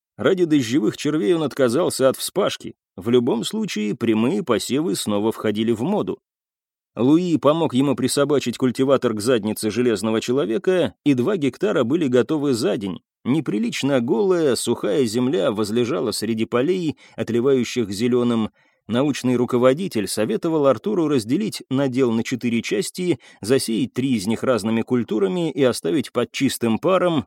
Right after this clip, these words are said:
один контрольный участок. Артур рассказал об этом Луи,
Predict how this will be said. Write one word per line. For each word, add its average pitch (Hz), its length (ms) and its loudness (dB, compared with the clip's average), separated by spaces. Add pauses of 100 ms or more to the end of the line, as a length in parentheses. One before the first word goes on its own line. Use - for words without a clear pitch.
(100)
один 131 360 0
контрольный 127 560 0
участок. 131 540 -4 (540)
Артур 127 400 2
рассказал 117 540 2
об 104 120 4
этом 113 240 2
Луи, 131 520 2